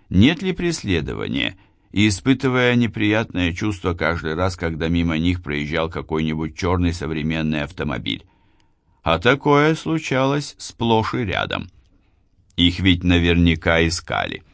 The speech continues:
Либо из-за того, что они прорвались сквозь ограждение и устроили аварию,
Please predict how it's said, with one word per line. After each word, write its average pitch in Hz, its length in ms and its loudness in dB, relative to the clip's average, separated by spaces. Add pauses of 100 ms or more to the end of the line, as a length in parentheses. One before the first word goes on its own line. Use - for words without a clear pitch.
(680)
Либо 107 380 6
из-за 104 280 4
того, 101 320 2
что 90 220 -2
они 90 240 4
прорвались 92 680 2
сквозь 85 340 -2
ограждение 60 960 -4 (180)
и 69 80 -4
устроили 67 640 -2
аварию, 69 720 -2